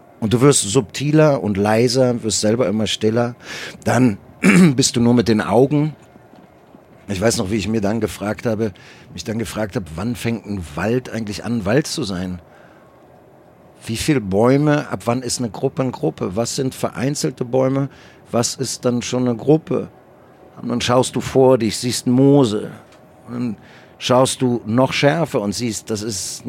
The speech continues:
das sind ganz unterschiedliche Moosarten, die ineinander sich verflechten und so weiter. Und dann kannst du das Ganze auch mit, mit dem Geruchssinn machen. Du riechst Humus.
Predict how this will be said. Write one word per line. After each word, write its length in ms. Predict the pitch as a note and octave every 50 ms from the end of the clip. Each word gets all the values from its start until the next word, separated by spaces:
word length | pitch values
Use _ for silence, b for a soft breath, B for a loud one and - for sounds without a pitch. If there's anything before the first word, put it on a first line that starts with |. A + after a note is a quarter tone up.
| A#2+ A#2 G#2+
das 160 | A#2 A2+ -
sind 220 | B2+ B2+ G2+ - -
ganz 280 | A#2 B2+ D3 - - -
unterschiedliche 720 | - D3+ G3 - G#3 D#3+ - - C3 - A#2+ A#2 F#2+ A#2+ A#2+
Moosarten, 840 | A#2 A#2+ C3 D3+ F#3 G3+ - - - - A2 G#2+ G#2+ A2+ - A#2+ A2
die 160 | G#2+ A#2 G#2+ -
ineinander 600 | C3 C#3+ D3 D3 C#3+ C#3 C3 B2 B2 B2+ B2 A#2+
sich 180 | G#2+ A2 G2+ -
verflechten 520 | - B2 - - B2+ B2 A#2 - - B2+
und 160 | C3 D3+ C#3+
so 180 | - C#3+ C#3+ A#2+
weiter. 360 | A2+ G#2 G2 F#2 - G2+ - B B B B B B B B B B -
Und 220 | D#3+ C#3 C3+ B2+
dann 640 | C3 B2+ B2 C3 C#3 D3+ D3+ C#3+ C#3 C3+ C#3 C3
kannst 240 | - C3 C3+ C3+ - D3+
du 40 |
das 180 | C#3 C#3 B2+ -
Ganze 380 | - C3 C3 C#3 - - C#3+ C3
auch 240 | C#3+ C#3 - - C3
mit, 280 | B2 A#2 - - -
mit 160 | A#2 G#2 F#2 A2
dem 100 | G#2 G2
Geruchssinn 600 | F2 F#2 E2+ G#2 C3 E3 - - - D#3 C#3 B2+
machen. 420 | B2+ C3 B2+ - D#3+ D3+ D#3 D3+ - B2+ A2+ - - - - - - - - -
Du 120 | - E2+
riechst 480 | D#2+ - A#2+ B2+ A#2+ - - - - -
Humus. 480 | C3 B2+ C3+ C#3+ D3+ D#3 - - B